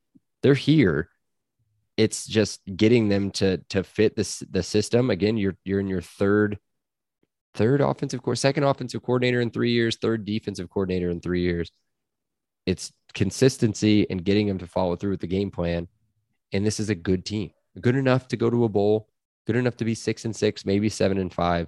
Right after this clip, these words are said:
But I think that a lot of these fan base people, they just need to just calm down, stop reading the, the, um, freak out media people and stuff like that, and just,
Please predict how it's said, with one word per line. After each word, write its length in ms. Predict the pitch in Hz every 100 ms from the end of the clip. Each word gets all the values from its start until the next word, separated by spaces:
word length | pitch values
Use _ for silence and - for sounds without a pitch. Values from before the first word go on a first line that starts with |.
| - _ _ _ _ _ _ _ _ _ _ _
But 180 | - 82 - _ _ -
I 120 | 92
think 240 | - 113
that 180 | 98 87 -
a 100 | 90
lot 280 | 87 98 107
of 60 |
these 160 | 107 98
fan 260 | 95 98
base 220 | 92 90 -
people, 260 | 90 90
they 160 | 82 87
just 200 | 87 -
need 140 | 95 90
to 200 | 95 87 _ -
just 220 | 98 -
calm 260 | - 101 113
down, 200 | 87 71
stop 320 | - - 104 -
reading 420 | 113 113 110 104 _ _ _ _ _ _
the, 440 | - 107 104 101 - _ _
the, 380 | 98 98 98 98
um, 440 | 95 90 87 85 - _ _ _ _ _ _ _
freak 340 | 104 - 104 98
out 280 | 92 92 -
media 360 | 90 95 92
people 460 | 82 95 87 85 85
and 120 | 85
stuff 240 | - 85 -
like 160 | 80
that, 200 | 82 82
and 140 | 85 85
just, 260 | 90 -